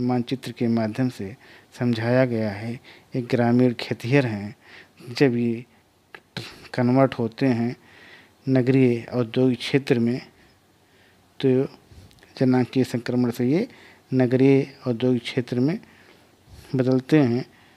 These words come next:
और साक्षर बन जाते हैं। तो इस स्थिति में क्या होता है,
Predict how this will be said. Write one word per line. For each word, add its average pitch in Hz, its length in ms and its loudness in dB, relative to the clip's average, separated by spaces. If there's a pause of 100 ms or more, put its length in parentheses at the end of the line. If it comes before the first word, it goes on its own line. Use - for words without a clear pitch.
(260)
और 135 120 -4
साक्षर 131 420 2
बन 135 200 4
जाते 117 300 -2
हैं। 120 280 -6 (1500)
तो 135 120 0
इस 135 180 -2
स्थिति 127 360 2
में 147 260 2 (340)
क्या 135 140 -4
होता 120 360 -6
है, 190 160 0